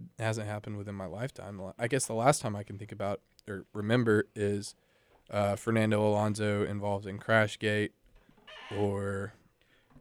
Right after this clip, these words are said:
Lewis Hamilton being involved in Spygate.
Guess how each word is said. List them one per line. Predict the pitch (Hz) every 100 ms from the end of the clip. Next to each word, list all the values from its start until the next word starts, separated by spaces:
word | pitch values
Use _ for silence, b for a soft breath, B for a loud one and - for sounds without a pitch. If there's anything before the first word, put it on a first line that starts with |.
| -
Lewis | 117 117
Hamilton | 120 113 107 113 107
being | 107 107
involved | 104 104 104 104 -
in | 101 101
Spygate. | - 110 104 104 98 95